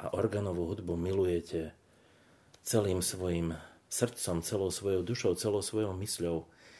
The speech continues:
tak sa určite dostanete oveľa ďalej ako Marek Štrbák, ktorý nechcel. Stačí len chcieť, stačí sa tomu venovať a robiť to, čo máme radi.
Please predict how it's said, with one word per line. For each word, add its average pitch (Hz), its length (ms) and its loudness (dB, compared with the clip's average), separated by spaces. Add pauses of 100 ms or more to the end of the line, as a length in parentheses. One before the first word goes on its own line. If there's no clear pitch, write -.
(200)
tak - 160 -8
sa 104 160 2
určite 117 400 2
dostanete 92 560 -2
oveľa 92 400 0
ďalej 87 480 0
ako - 240 -8
Marek 85 320 -4
Štrbák, 85 400 -6
ktorý 85 240 -4
nechcel. 82 400 -4
Stačí 101 400 -4
len 90 160 -4
chcieť, - 540 -2 (560)
stačí - 320 -4
sa 85 160 -2
tomu 85 280 -4
venovať 95 560 0
a 82 80 -4
robiť 95 360 -2
to, 95 80 0
čo - 200 -8
máme 90 360 -2
radi. 98 320 0